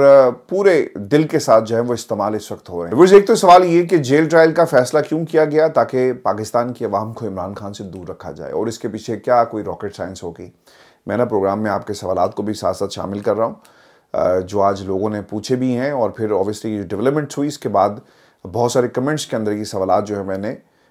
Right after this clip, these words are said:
इन्हें मुरतब किया है आज की इस नशिस्त के लिए। व्यूअर्स, अब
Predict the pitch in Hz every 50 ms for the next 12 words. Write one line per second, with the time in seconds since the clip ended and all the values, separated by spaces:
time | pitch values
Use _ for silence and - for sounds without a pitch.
0 | _ _ - - 87 107 107 107 101 101 101 101 95 - - - - - 107 110
1 | 101 104 107 101 95 95 - - 101 95 90 - - - 104 98 92 - 104 95
2 | - - 95 92 95 98 101 117 143 170 180 160 156 180 165 - - 143 156 147
3 | 143